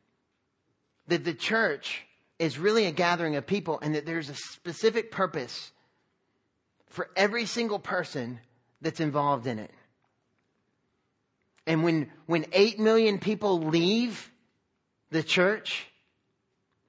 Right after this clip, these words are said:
they're missing out on something that God has intended for them. And that, that's what I want you to understand. And the third thing I want you to know tonight <clears throat>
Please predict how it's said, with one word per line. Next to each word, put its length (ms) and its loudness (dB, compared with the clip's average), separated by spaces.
they're 180 0
missing 480 2
out 360 2
on 160 -2
something 480 -2
that 160 -6
God 280 2
has 200 -2
intended 580 -4
for 180 -12
them. 360 -16
And 160 -2
that, 420 0
that's 260 -4
what 120 -2
I 60 0
want 260 -6
you 80 -4
to 40 -6
understand. 680 -12
And 120 2
the 60 -2
third 320 4
thing 220 2
I 60 0
want 200 -2
you 60 -4
to 80 0
know 180 2
tonight 400 -4
<clears throat> 460 -20